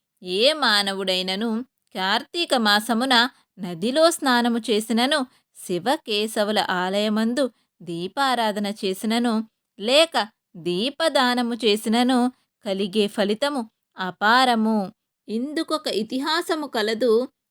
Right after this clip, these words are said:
వినుము. త్రేతాయుగమున పురంజయుడను సూర్యవంశపు రాజు అయోధ్యానగరమును రాజధానిగా చేసుకొని రాజ్యమేలుచూ ఉండెను.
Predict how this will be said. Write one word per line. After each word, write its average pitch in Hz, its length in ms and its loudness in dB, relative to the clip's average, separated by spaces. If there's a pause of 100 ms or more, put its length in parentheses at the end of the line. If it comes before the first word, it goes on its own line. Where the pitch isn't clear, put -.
వినుము. 190 760 -6 (340)
త్రేతాయుగమున 202 1300 0 (320)
పురంజయుడను 233 920 0 (240)
సూర్యవంశపు 208 960 -4
రాజు 202 480 0 (320)
అయోధ్యానగరమును 247 1300 0 (260)
రాజధానిగా 208 880 -2
చేసుకొని 233 800 -2 (300)
రాజ్యమేలుచూ 220 1000 0
ఉండెను. 190 560 -2